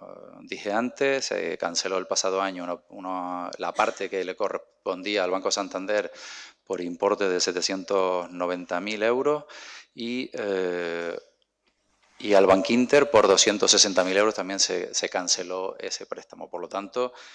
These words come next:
estamos en disposición de decir que en la situación actual del ayuntamiento, pues a lo mejor este préstamo en dos, tres años, cuatro años máximo se podría cancelar, ¿no?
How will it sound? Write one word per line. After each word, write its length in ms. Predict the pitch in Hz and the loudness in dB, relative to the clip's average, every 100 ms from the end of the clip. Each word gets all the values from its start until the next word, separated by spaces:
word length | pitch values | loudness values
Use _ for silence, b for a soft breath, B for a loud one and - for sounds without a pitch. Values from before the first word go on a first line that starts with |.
| B B B B _ - | B B B B _ -10
estamos 500 | - 95 - 107 110 | -6 0 2 2 2
en 60 | 107 | 2
disposición 420 | 101 98 101 113 | 2 2 2 4
de 100 | 113 | 4
decir 360 | 98 110 123 | 4 0 -2
que 680 | - 92 85 82 82 85 - 90 | -4 -4 -2 -2 -4 -6 -8 -14
en 200 | 85 85 | -14 -12
la 100 | 87 | -10
situación 360 | 90 85 90 | -10 -6 -6
actual 240 | 90 95 92 | -4 -2 0
del 100 | 92 | 0
ayuntamiento, 760 | 92 87 92 101 104 120 135 _ _ _ _ | -2 -4 -4 -6 -8 -10 -10 _ _ _ _
pues 160 | 85 | -12
a 80 | 80 | -6
lo 80 | 82 | -4
mejor 200 | 80 90 | -4 -8
este 180 | - 90 | -4 -2
préstamo 420 | - - 98 90 | -2 -2 -4 -4
en 80 | 85 | -2
dos, 260 | 90 90 - | 0 0 -2
tres 300 | 98 95 85 | -2 -2 -2
años, 320 | 101 92 80 | -4 -6 -6
cuatro 260 | 92 92 90 | -4 -2 -4
años 200 | 92 85 | -6 -4
máximo 360 | 98 - 107 104 | -4 -4 -6 -6
se 80 | 92 | -4
podría 560 | 87 90 85 85 85 | -4 -2 -2 -2 -6
cancelar, 540 | - 85 - 82 73 - | -10 -8 -6 -6 -4 -4
¿no? 160 | - | -4